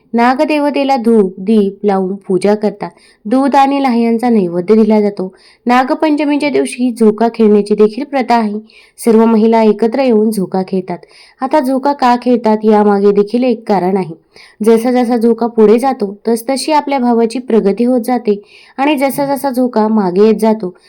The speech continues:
तसे तसे आपल्या भावावरती जी काही संकटे येत असतात तर ती दूर होण्यास मदत होत असते. त्यामुळे नागपंचमीच्या दिवशी महिलांनी कमीत कमी पाच झोके हे तर आवर्जून खेळलेच पाहिजे.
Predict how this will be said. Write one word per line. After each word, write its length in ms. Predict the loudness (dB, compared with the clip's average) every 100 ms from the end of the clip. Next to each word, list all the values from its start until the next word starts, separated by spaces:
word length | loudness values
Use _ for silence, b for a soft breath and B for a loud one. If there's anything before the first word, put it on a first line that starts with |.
| b -4
तसे 220 | -4 -2 -4
तसे 220 | -4 -2
आपल्या 300 | -2 -2 0
भावावरती 500 | 2 4 4 2 -2
जी 200 | -2 -2
काही 300 | -2 -4 -4
संकटे 480 | -4 -2 0 0 2
येत 160 | 2 0
असतात 320 | -4 -8 -12 -12 B B B
तर 100 | -4 -2
ती 100 | -2
दूर 260 | 0 0 -2
होण्यास 480 | -2 -2 -2 -4 -2
मदत 340 | -2 0 -2
होत 160 | -6 -6
असते. 240 | -8 -10 -16 b b b 0
त्यामुळे 520 | 2 2 0 0 0
नागपंचमीच्या 880 | 2 2 0 0 2 4 4 4 2
दिवशी 480 | 2 0 -2 -6 -6 -4
महिलांनी 520 | -2 2 2 2 0
कमीत 360 | 0 2 2 0 -2
कमी 220 | -2 -2 -4 B B B
पाच 280 | 0 0 0
झोके 380 | -2 -2 0 0 0 0
हे 80 | -2
तर 100 | 0
आवर्जून 580 | 2 2 4 2 2 -2 0
खेळलेच 380 | 0 0 -4
पाहिजे. 340 | -6 -8 -8